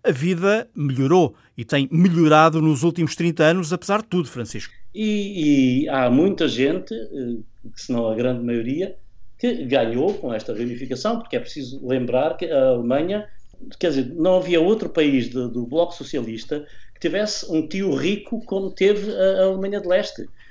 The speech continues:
Speaker 2: A Bulgária não teve, a Hungria não teve, a Polónia também não tem. Portanto, esta, esta situação é única e os, os alemães de Leste beneficiaram dela. Eu próprio, eh,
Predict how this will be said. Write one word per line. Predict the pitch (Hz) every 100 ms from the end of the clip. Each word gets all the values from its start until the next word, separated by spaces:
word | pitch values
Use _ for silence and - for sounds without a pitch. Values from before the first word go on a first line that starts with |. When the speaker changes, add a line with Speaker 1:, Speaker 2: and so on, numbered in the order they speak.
| - -
Speaker 2:
A |
Bulgária | 147 160 185 196
não | 196 202
teve, | 208 254 208
a |
Hungria | 147 143 175 185
não | 185
teve, | 170 196 240 156
a |
Polónia | 120 160 196 190
também | 190 185 190
não | 185 180
tem. | 180 190 208 - - - -
Portanto, | - 151 -
esta, | 185 - - 151 143
esta | 147 139 - 139 127 127 131
situação | 127 170 156 143 180 185
é | 175 151
única | 185 233 233 226 226 226 - - -
e | - 165
os, | 139
os | 165 156 123
alemães | 143 143 143 123
de |
Leste | 147 190 -
beneficiaram | 180 190 - 196 190 190
dela. | 208 247 156 113
Eu | 127
próprio, | 131 180 175 180 170 156
eh, | 151